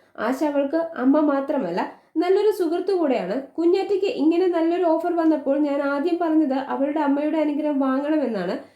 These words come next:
ദക്ഷിണേന്ത്യ കണ്ട ഏറ്റവും മികച്ച അഭിനേത്രിയാണ് അവളുടെ അമ്മ ഉർവശി. അവരുടെ അനുഗ്രഹവും അഭിപ്രായവുമാണ് സിനിമയിലേക്ക് കുഞ്ഞാറ്റ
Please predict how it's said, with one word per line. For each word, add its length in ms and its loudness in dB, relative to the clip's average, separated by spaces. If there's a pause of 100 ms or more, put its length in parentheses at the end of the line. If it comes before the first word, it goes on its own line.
(300)
ദക്ഷിണേന്ത്യ 600 2
കണ്ട 140 2 (120)
ഏറ്റവും 340 0
മികച്ച 320 0
അഭിനേത്രിയാണ് 720 0
അവളുടെ 360 0
അമ്മ 120 -2 (160)
ഉർവശി. 440 -4 (520)
അവരുടെ 320 0
അനുഗ്രഹവും 500 2 (120)
അഭിപ്രായവുമാണ് 840 0 (100)
സിനിമയിലേക്ക് 600 0 (100)
കുഞ്ഞാറ്റ 360 0